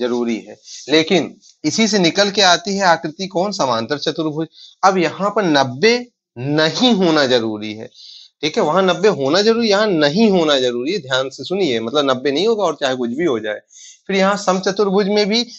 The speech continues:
वही चीज, यही चीज है, लेकिन यहाँ नब्बे नहीं होना जरूरी है,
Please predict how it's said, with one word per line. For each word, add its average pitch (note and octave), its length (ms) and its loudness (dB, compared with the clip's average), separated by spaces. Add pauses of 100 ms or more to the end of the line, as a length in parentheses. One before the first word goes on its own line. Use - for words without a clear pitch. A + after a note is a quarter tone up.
(140)
वही E3 180 4
चीज, A#2+ 320 -6
यही C#3 420 0
चीज G3+ 280 0
है, F#3 240 2
लेकिन C3+ 280 -2
यहाँ E3 200 0
नब्बे C#3+ 440 0
नहीं D3 500 2
होना D#3 300 0 (480)
जरूरी C3 460 0
है, G#2 180 -6